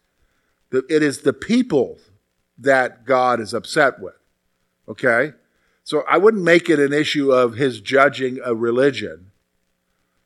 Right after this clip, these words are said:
okay, 'cause they're all not God. They're not following the true God. Do you understand? The point is, is their relationship and their animosity towards who? His people.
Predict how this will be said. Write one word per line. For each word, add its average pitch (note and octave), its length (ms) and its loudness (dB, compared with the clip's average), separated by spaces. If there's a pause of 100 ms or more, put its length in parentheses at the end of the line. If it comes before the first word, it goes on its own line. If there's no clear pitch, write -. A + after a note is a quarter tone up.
okay, B2 360 -2 (120)
'cause C3 220 -2
they're C3+ 120 2
all E3+ 480 2
not C#3+ 360 2
God. C#3 420 2 (260)
They're B2+ 120 -2
not D3+ 240 0
following C#3+ 400 2
the A#2+ 100 -4
true B2+ 240 -4
God. A2 460 -2
Do B2 60 -8
you A#2 60 -4
understand? A#2 580 -6 (640)
The - 80 -12
point G3 340 -2
is, C3+ 260 2
is A#2+ 180 -8
their C3 160 4
relationship C3 960 0
and A#2+ 180 -6
their A#2+ 140 0
animosity A#2 880 -4
towards A#2+ 400 -4
who? B2 300 -2 (600)
His B2 260 -2
people. F3 440 -2